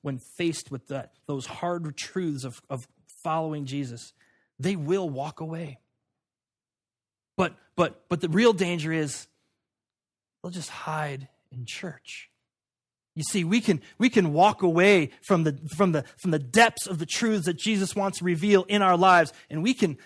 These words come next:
hide very comfortably in church world, and no one will ever know that you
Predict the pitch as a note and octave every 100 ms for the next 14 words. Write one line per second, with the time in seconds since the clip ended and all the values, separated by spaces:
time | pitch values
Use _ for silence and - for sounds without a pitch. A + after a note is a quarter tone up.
0 | _ - F#3+ F3+ C3+ C#3+ F3+ F#3 - E3+
1 | - C#3 C#3 A#2 - _ _ _ C3 C3+
2 | - C3 - A#2+ A2+ A2 _ - C3+ C3+
3 | D3+ E3 E3 D#3+ D#3 _ _ - - -
4 | D3+ C#3 D#3 C#3+ C#3+ B2+ A#2+ - _ -
5 | B2+ C3+ C#3+ D#3+ E3+ E3+